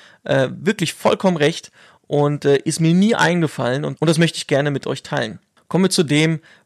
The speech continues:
was eigentlich jeder kennt, ja, wenn der Mann in den ersten ein, zwei Monaten dir ausweicht, dir nicht direkt antwortet,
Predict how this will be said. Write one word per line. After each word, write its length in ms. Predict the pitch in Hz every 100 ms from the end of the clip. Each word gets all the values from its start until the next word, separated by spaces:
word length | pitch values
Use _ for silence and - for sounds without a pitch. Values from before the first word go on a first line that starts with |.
| -
was 200 | 139 -
eigentlich 420 | 131 131 135 -
jeder 240 | 139 160
kennt, 320 | 156 151 151 139
ja, 180 | 127
wenn 160 | 127 131
der 140 | 131
Mann 200 | 127 135
in 120 | 147 135
den 80 |
ersten 260 | 127 131 147
ein, 140 | 131
zwei 160 | 131 139
Monaten 380 | 131 139 135 131
dir 160 | 127
ausweicht, 600 | - 165 - 139 131 127 - - - -
dir 80 | 139
nicht 220 | 139 -
direkt 300 | 127 131 -
antwortet, 680 | 156 143 143 139 139 131